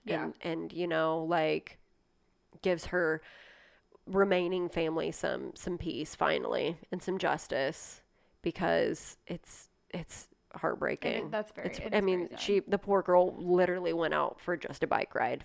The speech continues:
Speaker 2: and never came back. And I just feel like not enough is being done for her. And that's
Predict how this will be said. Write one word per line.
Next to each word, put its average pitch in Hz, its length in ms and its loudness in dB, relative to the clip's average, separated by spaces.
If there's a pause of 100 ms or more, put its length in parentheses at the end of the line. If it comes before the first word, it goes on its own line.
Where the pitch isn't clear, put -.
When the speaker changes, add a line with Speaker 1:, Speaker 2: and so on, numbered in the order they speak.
(120)
Speaker 2:
and 160 220 -8
never 147 240 -4
came 139 220 -10
back. - 300 -8 (960)
And 170 540 -2 (960)
I 185 100 0
just 180 220 -4
feel 185 120 2
like 180 180 2
not 160 200 2
enough 165 260 0
is 160 140 -6
being 165 200 -2
done 165 200 0
for 175 160 2
her. 170 140 2
And 175 100 2
that's 233 160 6